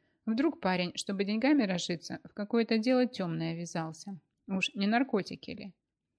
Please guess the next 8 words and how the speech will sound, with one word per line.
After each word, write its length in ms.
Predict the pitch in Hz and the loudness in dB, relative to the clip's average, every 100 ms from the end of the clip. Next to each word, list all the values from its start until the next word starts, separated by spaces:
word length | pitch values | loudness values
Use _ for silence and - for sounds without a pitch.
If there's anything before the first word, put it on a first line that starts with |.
| _ _ _ _ | _ _ _ _
И 100 | 185 | -2
разговаривал 600 | 196 190 208 254 294 233 | 0 2 2 4 4 4
по 100 | 185 | 2
телефону 520 | 185 175 175 - 170 170 | -2 -4 -4 -4 -4 -4
он 100 | 175 | -6
странно, 640 | - 226 240 240 226 220 | -4 0 2 2 2 -2
словно 360 | - 196 190 202 | -6 -4 -2 -2
пьяный. 560 | - 175 156 151 170 | -4 -4 -4 -6 -10